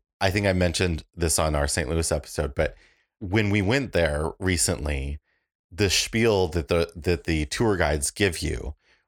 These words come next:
was the exact same as I remembered it from when I was a kid. And when I told my mom about that, she said, "It's the exact, it was the exact same when she took me as she remembered it when she was a kid," 'cause she's,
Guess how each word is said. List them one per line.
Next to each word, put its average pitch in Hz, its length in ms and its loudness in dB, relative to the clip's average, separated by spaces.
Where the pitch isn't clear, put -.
was 98 240 2
the 101 80 4
exact 98 480 0
same 85 320 2
as 76 140 2
I 80 60 2
remembered 80 500 2
it 73 180 -2
from 82 180 -2
when 76 160 0
I 73 100 2
was 76 140 0
a 76 60 -2
kid. - 300 -6
And 95 140 2
when 92 80 2
I 87 80 2
told 107 280 -4
my 95 140 2
mom 85 260 2
about 76 340 -2
that, 76 220 -2
she 101 140 -2
said, 78 360 0
"It's - 140 -2
the 92 140 2
exact, 87 400 2
it 98 60 2
was 92 200 2
the 85 140 2
exact 82 380 0
same 87 220 2
when 82 120 0
she 85 140 -4
took - 260 -4
me 95 240 0
as 76 120 0
she - 200 0
remembered 80 460 -2
it 73 180 -4
when 73 180 -6
she 110 200 -2
was 85 220 -2
a 65 60 -6
kid," - 240 -4
'cause - 160 -8
she's, 92 300 -4